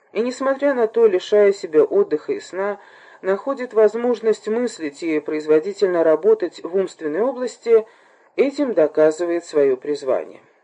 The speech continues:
Тот же, кто освобождает себя от общей всем людям нравственной обязанности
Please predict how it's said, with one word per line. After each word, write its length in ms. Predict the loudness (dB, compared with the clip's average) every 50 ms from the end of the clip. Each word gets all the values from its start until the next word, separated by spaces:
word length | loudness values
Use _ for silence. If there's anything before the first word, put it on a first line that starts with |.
| _ _ _
Тот 220 | 2 2 2 2 2
же, 100 | -2 -6
кто 380 | -4 _ 0 2 2 2 0 -4 -12 -20 -20 -18 -2
освобождает 760 | 0 0 0 0 -4 -2 0 0 0 2 2 4 4 4 4
себя 320 | 2 -4 -2 2 4 4 4
от 120 | 4 2
общей 320 | 0 0 0 -4 -10 -14 -14
всем 320 | -12 -10 -8 -8 -6 -4
людям 400 | -4 -4 -4 -4 -6 -8 -6 -2
нравственной 540 | 0 0 0 0 -2 _ -10 -8 -4 -4 -2
обязанности 800 | 2 2 2 2 2 -2 -6 -8 -8 -10 -14 -14 -14 -12 -12